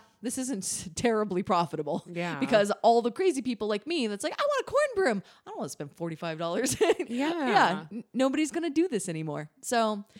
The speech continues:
Speaker 1: I don't know. I, I thought it was kinda nice. And then I went down this weird rabbit hole of, like, "Well, can I make one?" Like, 'cause there's all these fucking gorgeous brooms out there. When you start looking for them,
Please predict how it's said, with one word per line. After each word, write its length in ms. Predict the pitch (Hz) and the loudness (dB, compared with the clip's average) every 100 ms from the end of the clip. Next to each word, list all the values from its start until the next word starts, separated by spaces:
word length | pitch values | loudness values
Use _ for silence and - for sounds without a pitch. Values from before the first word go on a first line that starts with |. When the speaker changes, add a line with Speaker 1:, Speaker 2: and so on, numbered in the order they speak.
| - _ _ - | -20 _ _ -8
Speaker 1:
I 140 | - | -4
don't 100 | - | 0
know. 80 | 359 | 2
I, 100 | 196 196 | 0 0
I 100 | - | -2
thought 120 | 330 | -2
it 20 | |
was 100 | 330 | -2
kinda 220 | - 330 320 | -4 -4 -4
nice. 340 | 330 - - - | -6 -8 -10 -4
And 100 | 226 | -2
then 80 | |
I 140 | 247 269 | -2 -2
went 180 | 302 269 | -4 0
down 220 | 277 269 | -2 -2
this 100 | 247 | -6
weird 320 | 226 247 254 | -4 -4 0
rabbit 280 | 233 302 233 | 0 2 2
hole 260 | 190 185 | 2 2
of, 80 | 180 | 0
like, 340 | 190 170 - _ _ _ _ | 0 0 -2 _ _ _ _
"Well, 160 | 226 214 - | -12 -12 -10
can 180 | 262 208 | -6 -4
I 80 | |
make 320 | 190 175 202 320 | -2 -4 -4 -4
one?" 160 | 392 508 494 _ _ _ - | -4 -6 -14 _ _ _ -2
Like, 280 | 226 196 - 220 | -2 -2 -8 -2
'cause 160 | 320 | -2
there's 160 | 349 294 - | 0 -2 2
all 140 | 302 494 | 4 4
these 160 | 254 - _ - | 0 -2 _ -4
fucking 400 | 330 294 220 - | -2 -2 -6 -2
gorgeous 480 | 277 427 427 247 190 | 2 2 2 -2 -6
brooms 340 | 175 285 381 | -4 -4 0
out 140 | 208 175 | 0 0
there. 80 | |
When 100 | 185 | -4
you 60 | 262 | -4
start 280 | - 269 175 | -4 -6 -6
looking 360 | 151 - 226 | -8 -6 -8
for 220 | 160 156 147 | -8 -10 -12
them, 300 | 131 90 | -16 -18